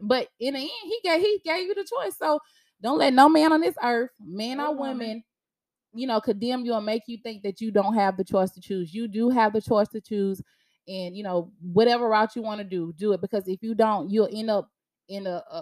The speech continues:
Speaker 1: a circle back around to the B S, and
Speaker 2: But do it
Speaker 1: it won't.
Speaker 2: safely. Do it, do
Speaker 1: Yeah,
Speaker 2: it,
Speaker 1: do
Speaker 2: do
Speaker 1: it
Speaker 2: it
Speaker 1: safely,
Speaker 2: safely
Speaker 1: but,
Speaker 2: and
Speaker 1: you
Speaker 2: be
Speaker 1: know,
Speaker 2: smart and wise
Speaker 1: and
Speaker 2: on if you're gonna exit a situation.
Speaker 1: some people don't get it.
Speaker 2: Yeah.
Speaker 1: And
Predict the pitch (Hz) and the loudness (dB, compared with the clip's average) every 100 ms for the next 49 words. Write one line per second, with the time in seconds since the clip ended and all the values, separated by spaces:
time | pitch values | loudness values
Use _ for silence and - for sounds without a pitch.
0 | 156 165 - 233 226 - 214 196 - _ | -10 -12 -8 -2 -2 0 -4 -4 -8 _
1 | 180 214 226 233 226 220 214 214 190 185 | -6 -4 -4 -4 -2 -2 -4 -10 -10 -8
2 | 220 208 180 180 - 180 170 - 320 370 | -4 -2 -2 -4 -12 -8 -6 -6 -8 -6
3 | - 392 220 202 - 151 _ _ _ - | -4 -2 -4 -6 -10 -20 _ _ _ -16
4 | 240 233 214 302 330 320 330 381 247 269 | -12 -12 -10 -8 -6 -6 -6 -6 -6 -4
5 | 269 233 262 262 240 208 254 269 247 233 | -6 -6 -6 -6 -6 -8 -8 -6 -4 -4
6 | 214 202 208 202 196 196 302 285 269 226 | -6 -8 -10 -10 -8 -10 -10 -8 -8 -10
7 | 190 202 196 185 180 190 _ 175 170 185 | -18 _ -20 -20 -16 -18 _ -20 -20 -20
8 | 160 165 156 _ _ _ _ _ _ - | -20 -20 -20 _ _ _ _ _ _ -8
9 | 339 349 359 277 262 262 254 233 339 254 | -4 0 0 0 0 2 0 -2 -2 -2
10 | - _ _ _ _ _ _ _ - 143 | -8 _ _ _ _ _ _ _ -20 -18
11 | 226 240 233 214 202 | -8 -4 -2 -2 -4